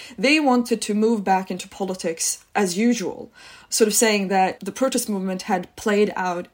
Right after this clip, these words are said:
its role in the streets. Now we have to go back, you know, we have managed to get the government to resign. There will be a new prime minister. It's time for life to go back as normal. Protesters, on the other hand,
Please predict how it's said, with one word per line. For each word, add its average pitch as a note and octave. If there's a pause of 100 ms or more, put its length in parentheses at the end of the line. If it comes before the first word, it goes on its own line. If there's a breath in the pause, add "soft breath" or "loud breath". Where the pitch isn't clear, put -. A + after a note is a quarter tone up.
its -
role G3
in F#3+
the F3+
streets. - (240 loud breath)
Now G#3+
we G3+
have G#3
to G#3+
go F#3
back, F#3+
you G3
know, F#3
we F3+
have F3
managed F#3+
to F#3 (220 loud breath)
get F#3
the F3
government F3+
to F3+
resign. B3 (280 loud breath)
There G3+
will F#3+
be F#3
a E3
new F#3
prime B3
minister. G#3+ (320 loud breath)
It's -
time F#3+
for F#3+
life D#3+
to F#3
go E3+
back D#3+ (100)
as E3
normal. G#3 (580 loud breath)
Protesters, C#4+
on G#3
the G3
other F3+
hand, F#3